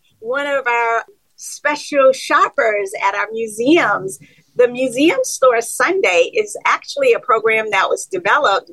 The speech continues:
by the Museum Store Association, which is a nonprofit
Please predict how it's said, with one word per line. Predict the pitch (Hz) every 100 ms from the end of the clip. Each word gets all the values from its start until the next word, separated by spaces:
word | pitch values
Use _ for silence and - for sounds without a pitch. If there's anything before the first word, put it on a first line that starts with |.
| -
by | 202 202 190 190
the | 190
Museum | 196 196 190 185
Store | - - 180
Association, | 175 185 185 - 196 220 262 - 156 147 - - _ -
which | 220 226
is | 214 208
a |
nonprofit | 202 208 226 277 - 190 185 - 185 247